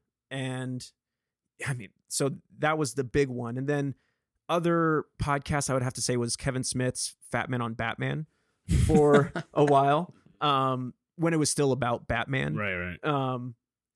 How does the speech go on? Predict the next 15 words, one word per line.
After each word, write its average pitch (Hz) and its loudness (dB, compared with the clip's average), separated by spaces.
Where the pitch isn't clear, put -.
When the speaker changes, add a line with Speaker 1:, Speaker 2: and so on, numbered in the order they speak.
Speaker 1:
I 147 -4
was 135 -8
that 147 0
one, 160 0
and 135 -2
then, 131 -2
uh, 107 -10
A 143 0
M 143 -2
C 139 -2
Movie 143 0
Talk, 170 -4
which - -4
is 123 -6
now 127 -4